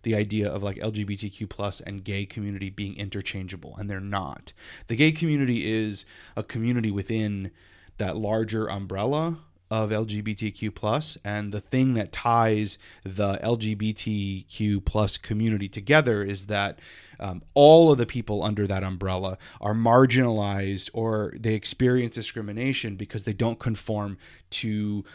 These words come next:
the dominant culture's sexual or gender norms. Like, that's the unifying idea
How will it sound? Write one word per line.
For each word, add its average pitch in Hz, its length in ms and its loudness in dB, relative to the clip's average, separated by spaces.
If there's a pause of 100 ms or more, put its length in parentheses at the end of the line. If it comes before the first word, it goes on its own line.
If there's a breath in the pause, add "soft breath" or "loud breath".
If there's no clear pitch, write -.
(120)
the 110 80 -2
dominant 123 440 4
culture's 104 800 -6
sexual 104 800 -6
or 101 160 -8
gender 98 320 -12
norms. 60 420 -14 (840)
Like, 95 320 -12 (560 soft breath)
that's 147 480 6
the 139 120 0
unifying 127 720 0
idea 107 720 -2